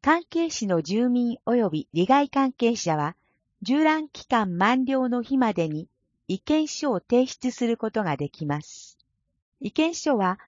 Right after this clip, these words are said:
郵便番号二零三の八五五五、市役所環境政策課宛て郵送、期間中必着、または、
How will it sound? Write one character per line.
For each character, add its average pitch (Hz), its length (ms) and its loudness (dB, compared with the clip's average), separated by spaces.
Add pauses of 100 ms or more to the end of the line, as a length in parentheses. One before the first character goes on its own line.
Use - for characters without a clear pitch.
(260)
郵 262 160 2
便 277 240 2
番 254 240 4
号 175 400 2
二 294 340 2
零 262 300 2
三 190 420 -4
の 180 220 -6 (240)
八 269 460 0
五 240 340 2
五 202 440 -2
五、 170 360 -4 (440)
市 - 140 -4
役 262 240 4
所 - 300 -2 (100)
環 269 260 2
境 277 280 -4
政 262 360 0
策 - 360 -2
課 208 240 2
宛 180 100 -2
て - 280 -2 (260)
郵 214 180 4
送、 180 540 -2 (400)
期 - 120 -18
間 262 240 2
中 233 440 -8
必 - 240 -20
着、 - 400 -4 (220)
ま 214 120 2
た 269 180 2
は、 220 160 0